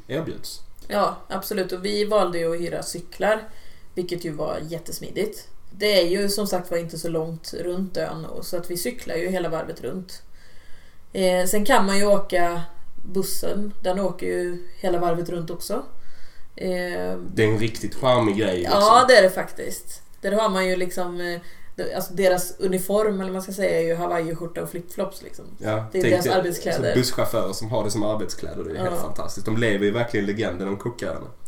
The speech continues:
Speaker 2: Ja, sen har vi ju en, eh, han den sjungande chaffisen.
Speaker 1: Ja, han sjunger ju, han, jag har ju åkt med honom väldigt många gånger och han drar ju alltid ungefär samma ramsa på samma ställen och så vidare. Han sjunger ju bland annat Leonard Cohens Halleluja.
Speaker 2: Mm.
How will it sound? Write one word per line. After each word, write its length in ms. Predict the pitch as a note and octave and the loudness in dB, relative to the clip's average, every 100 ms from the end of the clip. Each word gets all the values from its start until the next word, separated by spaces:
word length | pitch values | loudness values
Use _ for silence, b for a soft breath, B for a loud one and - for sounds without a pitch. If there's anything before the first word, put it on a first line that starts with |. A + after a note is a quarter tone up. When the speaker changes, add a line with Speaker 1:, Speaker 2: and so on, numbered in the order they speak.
| - - | -6 -2
Speaker 2:
Ja, 380 | G3 G#3 A#3 - | 2 2 0 -4
sen 180 | - A3+ | -2 4
har 120 | G#3 | 4
vi 100 | G3 | 6
ju 60 | |
en, 460 | F#3+ F#3+ F#3 F#3 F#3 | 4 2 2 4 2
eh, 60 | F#3+ B B - | 0 B B -2
han 140 | G3 | 0
den 220 | F3+ F3+ | 2 0
sjungande 460 | F3+ G#3 F#3 F3 F#3 | 0 2 2 0 0
chaffisen. 640 | F#3+ F#3 - F3 G3+ G#3 - - b b b - - - - - | 0 -2 -2 -2 -4 -2 -4 -4 b b b -4 -2 0 2 2
Speaker 1:
Ja, 80 | A#2 | 2
han 160 | A#2 A2+ | 2 4
sjunger 300 | C3+ A2+ G#2 | 4 4 4
ju, 160 | G#2 G2+ B B | 2 0 B B
han, 240 | - B2+ B2 | -2 0 2
jag 100 | C3 | 2
har 100 | C3 | 4
ju 60 | C3 | 4
åkt 180 | C#3 - | 4 2
med 60 | A2 | -2
honom 160 | G#2+ | 0
väldigt 160 | A2 G2+ | 0 0
många 140 | G#2 G#2 | 0 2
gånger 360 | G#2+ A2+ G2+ | 2 2 0
och 180 | G#2 - | -2 -2
han 180 | G#2+ G#2+ | -2 0
drar 240 | G#2+ G#2+ | 2 2
ju 140 | G2+ A2 | 2 2
alltid 440 | A2 G2 B2+ G#2 | 0 0 0 0
ungefär 360 | G2+ G2+ G#2+ F#2 | 0 -2 -2 -2
samma 340 | - F#2+ F2+ | -2 -2 0
ramsa 360 | F#2 G2+ G2+ F2+ | 0 0 0 -2
på 160 | - | -6
samma 300 | G#2 G2 F2+ | -4 -4 -4
ställen 340 | E2+ F#2+ F#2 F2 | -4 -4 -6 -8
och 80 | F2 | -6
så 80 | |
vidare. 200 | F#2+ - - | -6 -4 -4
Han 160 | G#2 A2+ | -2 0
sjunger 200 | C#3 A#2 | 2 2
ju 40 | |
bland 180 | G#2+ A2+ | 4 4
annat 120 | A2+ | 4
Leonard 360 | G#2+ G#2+ G#2+ G#2 | 4 4 4 2
Cohens 480 | C#3 A2+ G2 F#2+ - | 2 2 2 0 -2
Halleluja. 580 | C3+ A#2+ D4 C#3+ G2 | 0 2 6 6 4
Speaker 2:
Mm. 100 | F2 | 0